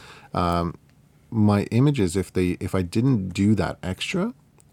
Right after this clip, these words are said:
I probably would have scored a grade less on my portfolio 'cause my images weren't the strongest.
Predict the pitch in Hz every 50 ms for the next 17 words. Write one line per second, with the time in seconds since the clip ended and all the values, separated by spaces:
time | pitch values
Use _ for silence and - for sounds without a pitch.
0 | _ _ _ - 92 90 - - 107 107 123 135 135 123 110 98 87 82 - -
1 | - - - 101 90 87 85 - - 92 90 87 87 87 85 85 - - - 82
2 | 80 69 - - - - - - 87 73 71 - - - - - 98 90 85 78
3 | - - 98 87 104 104 107 123 143 147 147 135 117 95 95 92 65 73 82 -
4 | - - 92 85 85 82 52 - - -